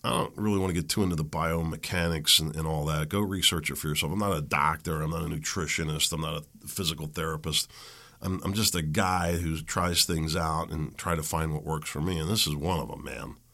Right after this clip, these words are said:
Um, you know, what it has done for my back. And just, I,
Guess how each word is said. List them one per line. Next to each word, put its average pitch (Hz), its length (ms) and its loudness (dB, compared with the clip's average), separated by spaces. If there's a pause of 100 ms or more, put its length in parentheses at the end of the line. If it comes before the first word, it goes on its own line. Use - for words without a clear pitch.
(580)
Um, 78 500 2 (500)
you 82 100 0
know, 78 120 -2
what 98 240 2
it 113 160 -2
has 87 240 0
done 82 440 2
for - 180 -6
my 73 260 0
back. 85 680 -2 (140)
And 85 280 0
just, 139 280 -2 (180)
I, 80 180 -2